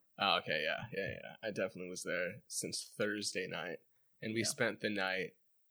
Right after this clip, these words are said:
Speaker 1: in, uh, Joshua Tree, just, like, out parked somewhere in the middle of nowhere.
Speaker 2: Yeah.
Speaker 1: And we just, I remember I drank beers, and then I got sick, and I had to go to the bathroom, and it was just, I was shitting all over some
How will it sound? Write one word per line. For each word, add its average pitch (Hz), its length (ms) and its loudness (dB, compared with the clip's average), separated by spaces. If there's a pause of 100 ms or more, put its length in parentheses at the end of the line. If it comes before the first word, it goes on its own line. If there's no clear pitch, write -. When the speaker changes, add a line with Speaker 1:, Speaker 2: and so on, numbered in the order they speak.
Speaker 1:
in, 95 140 -8
uh, 85 340 -8
Joshua 92 400 0
Tree, 90 240 -6
just, 85 160 -8
like, 82 140 -6
out - 220 -4
parked - 340 -4
somewhere - 400 -4
in 64 80 -8
the 87 60 -6
middle 90 260 -2
of 90 80 -4
nowhere. 120 360 -2 (460)
Speaker 2:
Yeah. 135 180 -2 (120)
Speaker 1:
And 101 120 -4
we 95 80 -2
just, 95 320 -4
I - 80 2
remember 104 300 2
I 101 120 4
drank 95 300 -2
beers, 90 500 -4 (640)
and 117 120 -8
then 107 80 -4
I 98 40 -6
got 101 140 -8
sick, - 500 -2
and 85 120 -4
I - 40 -6
had - 120 -4
to - 60 -6
go - 60 -10
to - 60 -8
the - 80 -6
bathroom, - 440 -6
and 73 240 -8
it - 40 -8
was 62 120 -6
just, - 200 -6
I 78 40 -4
was 80 80 -2
shitting 90 300 -2
all 67 100 -6
over - 120 -8
some - 180 -6